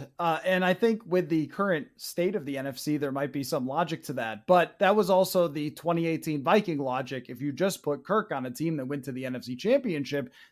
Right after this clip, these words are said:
then it'll be different. He has a remarkable way of making it the same no matter what. Like, the team has gone down, the team has gone up around him, and it's still been kind of the same deal,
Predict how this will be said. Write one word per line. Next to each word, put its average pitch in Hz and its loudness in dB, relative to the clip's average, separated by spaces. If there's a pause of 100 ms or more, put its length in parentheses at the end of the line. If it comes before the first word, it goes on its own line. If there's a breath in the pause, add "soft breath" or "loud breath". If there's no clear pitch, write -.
then 165 4
it'll 160 4
be 156 0
different. 170 2
He 147 0
has 180 6
a 185 2
remarkable 180 4
way 175 6
of 139 0
making 165 0
it 143 -10
the 127 -14
same 147 0 (220 soft breath)
no 160 0
matter 165 4
what. 190 6 (100)
Like, 151 -8
the 156 -8
team 185 2
has 156 0
gone 156 2
down, 196 4
the 165 -2
team 156 -4
has 135 -4
gone 147 0
up 170 2
around 165 2
him, 160 2
and 139 -4
it's 127 -10
still 151 0
been 135 -4
kind 131 -4
of 113 -14
the 117 -16
same 131 -6
deal, 151 -2